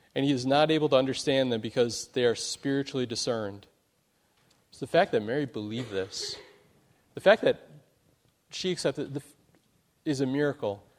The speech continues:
And the fact that any of us are Christians is a miracle. And if you're honest, you look back at your life and you say, "The direction I was going,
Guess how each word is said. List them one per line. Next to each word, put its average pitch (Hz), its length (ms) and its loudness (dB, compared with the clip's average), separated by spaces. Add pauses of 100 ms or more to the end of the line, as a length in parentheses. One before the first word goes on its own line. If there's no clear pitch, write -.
(100)
And 151 100 0
the 165 40 4
fact 233 200 6
that 135 140 6
any 175 180 2
of 127 100 2
us 113 140 -2
are - 100 0
Christians 113 520 -6
is 104 100 -10
a 110 60 -6
miracle. 104 560 -8 (1000)
And 143 120 4
if 151 80 -2
you're 180 100 8
honest, 165 320 6
you 147 80 0
look 156 140 0
back 156 220 6
at - 100 -14
your 143 80 0
life 139 300 6
and 139 80 -2
you - 20 -4
say, 143 240 4
"The 131 240 -6
direction 208 420 2
I 226 120 8
was 254 140 2
going, 285 520 6